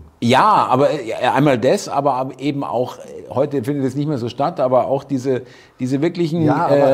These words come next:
Speaker 2: aber überleg doch
Speaker 1: wo
Speaker 2: mal,
Speaker 1: du
Speaker 2: der,
Speaker 1: nach,
Speaker 2: überleg
Speaker 1: in,
Speaker 2: doch mal, wie
Speaker 1: in
Speaker 2: weit
Speaker 1: diesem
Speaker 2: die fortgesch-
Speaker 1: Prunk auch noch Geld dazulegst,
Speaker 2: Na ja,
Speaker 1: ja?
Speaker 2: natürlich, aber überleg doch mal, dass, dass sie das so organisiert haben, dass der Staat das noch einzieht.
Speaker 1: Ja.
Speaker 2: Das ist doch das System, das arbeitet doch für die Kirche.
Speaker 1: Ähm,
Speaker 2: Das
Speaker 1: und,
Speaker 2: hast,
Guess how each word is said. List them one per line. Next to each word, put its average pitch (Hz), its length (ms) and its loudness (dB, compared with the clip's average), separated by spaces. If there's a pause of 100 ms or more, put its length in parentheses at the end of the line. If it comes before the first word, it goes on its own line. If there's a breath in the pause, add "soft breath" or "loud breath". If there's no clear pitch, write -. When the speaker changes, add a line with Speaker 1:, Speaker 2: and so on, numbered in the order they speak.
Speaker 2:
aber 139 160 -2
überleg 151 400 -4
doch 170 140 -6
Speaker 1:
wo 156 60 2
Speaker 2:
mal, 160 60 2
Speaker 1:
du 170 60 4
Speaker 2:
der, 165 100 4
Speaker 1:
nach, 160 200 0
Speaker 2:
überleg 156 200 -4
Speaker 1:
in, 151 60 4
Speaker 2:
doch 165 200 0
mal, 175 280 -2
wie 160 60 -4
Speaker 1:
in 147 60 -6
Speaker 2:
weit 147 160 4
Speaker 1:
diesem 175 180 2
Speaker 2:
die 147 60 0
fortgesch- 220 420 4
Speaker 1:
Prunk - 100 -8
auch 202 120 2
noch 196 220 -2
Geld 220 340 -2
dazulegst, 160 1120 2
Speaker 2:
Na 131 80 -6
ja, 101 60 -2
Speaker 1:
ja? 127 160 2
Speaker 2:
natürlich, 185 460 -6
aber 139 160 -6
überleg 143 400 -8
doch 165 120 -6
mal, 160 240 -6
dass, 160 240 -4
dass 156 160 -6
sie 160 100 -6
das 151 180 -4 (160)
so 135 180 -6
organisiert 156 580 -2
haben, 160 120 -2
dass 147 160 -2
der 151 140 -2
Staat 190 420 -2
das - 160 -2
noch 151 140 -4
einzieht. 156 580 -8 (280)
Speaker 1:
Ja. 110 300 4 (400)
Speaker 2:
Das 127 180 -4
ist - 160 -4
doch 170 100 -4
das 165 160 0
System, 165 680 -2
das 120 160 -2
arbeitet 165 520 0
doch 117 80 -6
für 123 160 -4
die 107 120 -6
Kirche. 101 440 -10
Speaker 1:
Ähm, 120 560 6
Speaker 2:
Das - 140 -8
Speaker 1:
und, 160 100 6
Speaker 2:
hast, 190 200 0